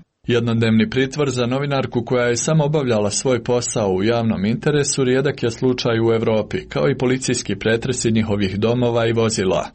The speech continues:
U slučaju Nataše Miljanović Zubac ove mjere mogle su dovesti do ozbiljnog kršenja povjerljivosti novinarskih izvora kao temelja slobode medija prema Europskom sudu za ljudska prava.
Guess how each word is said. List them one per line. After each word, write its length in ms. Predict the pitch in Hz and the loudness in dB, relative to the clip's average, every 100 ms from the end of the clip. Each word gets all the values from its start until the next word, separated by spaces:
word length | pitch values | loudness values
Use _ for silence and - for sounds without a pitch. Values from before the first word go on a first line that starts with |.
| - | -4
U 60 | 127 | -2
slučaju 540 | - 123 - 120 113 | 0 0 0 0 0
Nataše 420 | 113 113 110 113 | 0 -2 -2 0
Miljanović 640 | 101 98 104 107 90 - - | 0 2 0 0 -4 -6 -2
Zubac 300 | 110 135 139 131 - | 0 0 -2 -6 -4
ove 260 | 127 131 | -2 0
mjere 300 | 120 117 131 | 0 0 0
mogle 320 | 127 123 123 120 | 0 -2 -2 -2
su 180 | - | -2
dovesti 420 | 117 120 120 - 117 | 0 2 0 -2 0
do 240 | 113 113 | 2 2
ozbiljnog 480 | 135 139 131 107 92 | 0 -2 0 0 0
kršenja 420 | 123 117 117 104 - | -2 0 0 0 0
povjerljivosti 680 | 107 117 117 110 98 - 107 | 0 2 2 0 0 0 0
novinarskih 680 | 110 110 95 80 - - 113 | 2 2 0 -2 -8 -6 -4
izvora 480 | 120 143 135 113 - _ - | 0 0 0 -2 -6 _ -2
kao 180 | 160 | 0
temelja 420 | 151 131 131 113 98 | 0 0 0 0 -2
slobode 480 | - 110 117 113 | -2 0 0 2
medija 400 | 98 107 120 120 | 2 0 2 0
prema 320 | 113 120 117 107 | 0 -2 0 0
Europskom 540 | 110 107 107 - 110 | 0 0 -2 -2 -2
sudu 360 | 110 107 101 104 | 0 0 0 0
za 220 | 104 107 104 | 0 0 0
ljudska 300 | 87 - 98 | -2 -2 -2
prava. 420 | - 104 101 82 | 0 0 0 -2